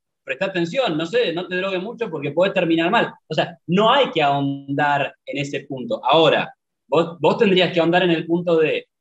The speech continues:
che, si vamos a perseguir al tipo que se droga y al que produce y al que vende, pero persigamos mucho más al que vende alcohol, persigamos mucho más al que vende tabaco, y ni que hablar del que vende cosas, eh, que hace que la gente engorde.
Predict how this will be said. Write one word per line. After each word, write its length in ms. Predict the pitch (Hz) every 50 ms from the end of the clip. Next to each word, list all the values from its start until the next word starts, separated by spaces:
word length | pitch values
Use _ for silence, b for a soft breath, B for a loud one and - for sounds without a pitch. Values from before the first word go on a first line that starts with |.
| _ _ _ _
che, 180 | - - 185 151
si 160 | - - -
vamos 260 | 143 160 220 269 262
a 40 | -
perseguir 600 | - 190 175 - 175 160 151 139 117 98 85 - _ _ _ _ _ -
al 180 | - 107 98 -
tipo 500 | 143 143 139 147 156 139 127 123 123 -
que 160 | - 107 -
se 160 | - - 98
droga 320 | 104 127 151 143 123 110
y 60 | 101 98
al 100 | 95 -
que 100 | 107 95
produce 340 | - 101 120 165 165 160
y 20 | 131
al 120 | 117 113
que 120 | 120 123 123
vende, 480 | 123 110 95 90 90 92 95 98 _ _ _ _ _ _ _ _ _
pero 200 | - 139 139 143
persigamos 520 | - 160 165 156 - 165 190 233 262 233 202
mucho 280 | 208 226 - - 190
más 220 | 185 208 226 220 202
al 140 | 185 160
que 80 | 151 160
vende 260 | 156 175 180 180 170
alcohol, 520 | 165 170 170 233 214 175 151 160 156 - - _ _
persigamos 480 | - 156 143 - 147 143 160 180 180 165
mucho 220 | 170 180 175 170
más 160 | 175 180 170
al 80 | 170 165
que 80 | 170
vende 220 | 165 165 170 170 170
tabaco, 640 | 170 175 170 160 156 151 - - 180 175 175 - - -
y 140 | 156 165 165
ni 160 | 180 190 170
que 80 | 165
hablar 320 | 165 160 165 180 202 233 233
del 180 | 214 170 147
que 120 | 135 143 143
vende 340 | 156 165 170 170 160 160 -
cosas, 380 | 175 175 175 196 190 190 - _ _ _ _ _ _ _ _ -
eh, 260 | - - 143 139 143
que 100 | - 151
hace 220 | 156 151 160 156 -
que 100 | 127 117
la 120 | 117 117
gente 280 | - 156 151 147 147 131
engorde. 520 | 123 151 214 247 202 156 131 107 - -